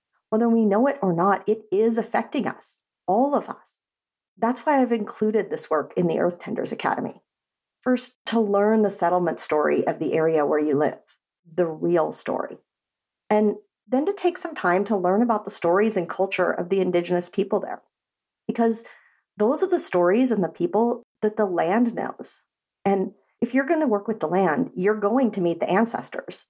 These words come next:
So it's helpful if you have at least a bit of a context about their experiences. So let me tell you about an experience I had with the ancestors of the land in southern Utah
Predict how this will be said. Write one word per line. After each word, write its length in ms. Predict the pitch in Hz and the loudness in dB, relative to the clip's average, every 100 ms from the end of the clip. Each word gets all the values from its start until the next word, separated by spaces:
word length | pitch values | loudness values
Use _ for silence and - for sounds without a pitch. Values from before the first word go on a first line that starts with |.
| - | -10
So 360 | - 226 208 202 | -4 0 0 -2
it's 140 | - | -8
helpful 600 | - - 349 - 220 175 - | -6 -2 -2 0 0 2 0
if 100 | 202 | 0
you 80 | 247 | 0
have 320 | 226 285 277 - _ _ | 2 0 -2 -10 _ _
at 140 | 285 285 | -2 0
least 240 | 339 359 | 0 0
a 120 | 415 - | -2 0
bit 120 | 226 | -2
of 100 | 269 | -2
a 60 | 262 | -4
context 840 | - - 196 254 165 - - - 180 | -6 -2 2 2 0 -6 -8 -8 -2
about 400 | 180 175 - 175 | 0 0 -2 -2
their 140 | 180 | -2
experiences. 920 | 208 - 170 220 202 - - _ _ _ _ _ _ _ _ _ | -2 -4 0 0 0 -6 -20 _ _ _ _ _ _ _ _ _
So 440 | - 269 262 254 - _ | -2 2 4 2 -4 _
let 120 | 320 | -2
me 100 | 453 440 | 0 0
tell 180 | 302 | 2
you 200 | 240 233 | 2 4
about 220 | 202 156 156 | 2 0 -2
an 80 | |
experience 580 | 143 - - 143 156 151 | -8 -6 0 2 2 0
I 60 | 165 | -2
had 200 | 175 - | -2 -2
with 120 | - | -2
the 160 | 151 - | -2 0
ancestors 640 | 165 175 160 - 165 165 | 0 -2 -6 -4 -6 -6
of 80 | 143 | -6
the 80 | 156 | -2
land 420 | 170 175 156 151 | 2 2 0 -2
in 420 | - 170 160 160 | -2 -2 -2 -6
southern 480 | - - 185 180 165 | -6 -2 0 0 0
Utah 420 | 185 254 - - | 0 0 0 -6